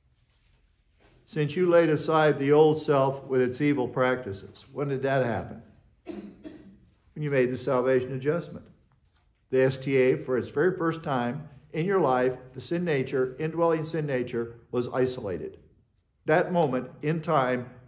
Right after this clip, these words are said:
when you exhaled faith in Christ. It lay, you laid, you laid it aside. Now, obviously, very soon thereafter, you committed a sin, known or unknown, to you.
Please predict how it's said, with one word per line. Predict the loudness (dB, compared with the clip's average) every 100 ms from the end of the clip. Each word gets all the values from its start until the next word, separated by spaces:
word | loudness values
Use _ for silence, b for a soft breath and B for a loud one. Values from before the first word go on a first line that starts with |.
| -8
when | -4
you | 0 0 -2 -4 -4
exhaled | -4 -2 0 0 0
faith | -2 0
in | -4 -10
Christ. | -12 -12 -16 -20 _ _ _ _ _ _ _ _ _ _
It | -6 0
lay, | 4 4 2 -6
you | -4 0
laid, | 4 6 4 0 -8 -20 -18 -6
you | -2
laid | 4 4 4
it | 0
aside. | -2 0 0 0 -4 -12 -20 _ _ _ _ _ -6
Now, | -2 -2 -2 0
obviously, | 0 0 -4 -6
very | -4 -2 -4
soon | -8 -6 -6 -4
thereafter, | -2 0 2 0 0 -4 -6 -8 B B B _
you | -4 -4
committed | -4 -2 -2 -2
a | -2 -4
sin, | -2 -2 -2 -4 -6
known | -4 -2 -2
or | -2 -2
unknown, | -2 -2 -2 -4 -4
to | 0 0
you. | 2 2 2 0 -10